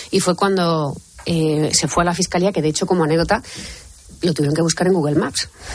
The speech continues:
Mi equipo no sabía ni dónde estaba eso. Decían, "Esto no, no nos hemos visto en la vida en una así". Bueno, pues presentaron, eh, la documentación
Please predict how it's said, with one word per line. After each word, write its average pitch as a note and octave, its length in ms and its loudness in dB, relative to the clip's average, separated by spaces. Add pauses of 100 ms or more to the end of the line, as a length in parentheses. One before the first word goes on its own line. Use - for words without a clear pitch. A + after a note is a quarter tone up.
Mi D#3 120 2
equipo E3+ 300 0
no G3+ 80 4
sabía F#3 220 2
ni G#3+ 80 2
dónde F3+ 140 2
estaba D3 200 0
eso. A#3 160 2
Decían, D3 300 0
"Esto - 280 -4
no, F#3 160 4
no F#3+ 200 4
nos F#3+ 100 2
hemos F#3+ 160 4
visto G#3 200 0
en F#3+ 60 4
la F3+ 80 4
vida G#3 160 2
en F#3+ 60 2
una F#3 140 4
así". D3 240 -2 (420)
Bueno, D#3+ 260 0
pues E3+ 140 -6
presentaron, D3+ 760 0 (600)
eh, D#3 600 2
la E3+ 200 2
documentación E3 680 2